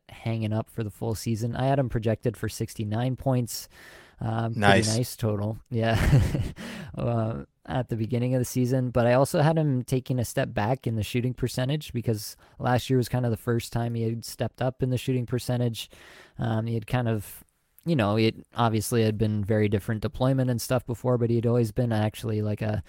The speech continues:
Speaker 1: sub nine percent shooter. And then last year he shot fifteen percent, and I just wasn't sure if he was a fifteen percent shooter. So I had him taking a step back there.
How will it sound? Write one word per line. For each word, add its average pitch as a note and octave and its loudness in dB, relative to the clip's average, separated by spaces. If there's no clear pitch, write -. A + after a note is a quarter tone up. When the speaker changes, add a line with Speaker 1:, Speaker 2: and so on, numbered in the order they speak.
Speaker 1:
sub A#2 2
nine G#2+ 0
percent A#2+ 0
shooter. C3+ 2
And A2 -2
then A2 0
last A2 0
year A2+ 0
he G#2+ 0
shot A2 -2
fifteen A2 -2
percent, G#2+ -4
and G#2 -2
I G#2 0
just G#2+ -2
wasn't G#2+ -2
sure A2+ 0
if G#2+ -4
he A#2 -2
was G#2 -2
a G#2 -2
fifteen G#2+ -4
percent G2+ -4
shooter. C3 0
So B2 -4
I A2+ 0
had A2+ -2
him A2 -4
taking A#2+ -4
a A2 -4
step A2 -4
back A#2+ -2
there. C3 0